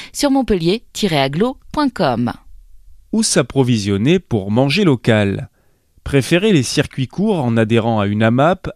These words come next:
Speaker 2: Association pour le maintien d'une agriculture paysanne, c'est soutenir l'agriculture locale. Œufs, fruits, légumes, viande, fromage, les consommateurs viennent chercher directement auprès du producteur un panier contenant divers produits.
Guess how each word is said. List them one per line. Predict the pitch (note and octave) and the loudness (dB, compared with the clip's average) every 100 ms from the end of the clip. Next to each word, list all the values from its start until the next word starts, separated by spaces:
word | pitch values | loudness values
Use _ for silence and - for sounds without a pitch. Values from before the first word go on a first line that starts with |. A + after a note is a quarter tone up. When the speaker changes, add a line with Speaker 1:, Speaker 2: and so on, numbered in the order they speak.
| - | -6
Speaker 2:
Association | A2 - A2 A#2 G#2+ F#3 E3 | -4 -4 -4 -2 -2 -2 -2
pour | A2 | 0
le | G#2+ | 0
maintien | G#2 A2 A2 - F#3+ | 0 0 -2 -2 -2
d'une | B2 G#2+ | -2 -2
agriculture | G#2 G#2+ G2 G#2+ - G#2+ | -2 -2 -4 -6 -4 -6
paysanne, | - G#2+ G2+ G2+ A2+ C#3+ E3 - - - _ | -2 -2 0 2 2 2 -2 -8 -16 -20 _
c'est | - E3 | -2 0
soutenir | G#3+ G#3 D3+ G3 D3 | 0 -2 0 2 4
l'agriculture | B2+ B2 B2 - G#2 - C#3 | 2 2 0 0 -4 -2 2
locale. | C#3 - C3 A2+ G2 F#2+ _ _ - | 0 2 0 0 -2 -8 _ _ 0
Œufs, | A#2+ F3 - - - - | 2 0 -4 -14 -20 -20
fruits, | - - C3+ F3 G#3 - | -14 -2 0 0 -2 -6
légumes, | - A2+ A#2 A2+ D#3 G3+ D#3 | 0 2 2 2 0 0 0
viande, | A2 A#2+ D#3+ G3+ B2+ | 0 0 2 0 -4
fromage, | - A#2 A#2 B2+ E3+ G3 - - - - _ | -4 0 2 4 2 0 -4 -12 -20 -20 _
les | C#3 | 0
consommateurs | F3+ F#3+ G#3+ D3+ - F#3+ A2+ | 2 0 2 2 2 0 2
viennent | C3+ F#3+ | 2 0
chercher | - A#2+ - - F3+ | 0 -2 -2 -2 -2
directement | D#3+ A#2+ A2+ A2 - A2+ C#3+ F#3+ | -2 0 2 2 0 -2 2 0
auprès | D3 A#2+ | 0 -2
du | G#2+ | -2
producteur | - A2 G2+ - A2+ C3 E3+ - - - - | -4 -4 -4 0 2 2 0 -6 -20 -8 -2
un | A#2+ | 2
panier | A#2 A#2+ F#3 | 2 2 2
contenant | B2+ A2+ A2+ D3 C3+ | 0 -2 -2 0 -2
divers | A#2 C3 D#3 - | -2 0 0 -2
produits. | - C#3 B2+ A#2+ F#2+ | 0 2 2 -2 -2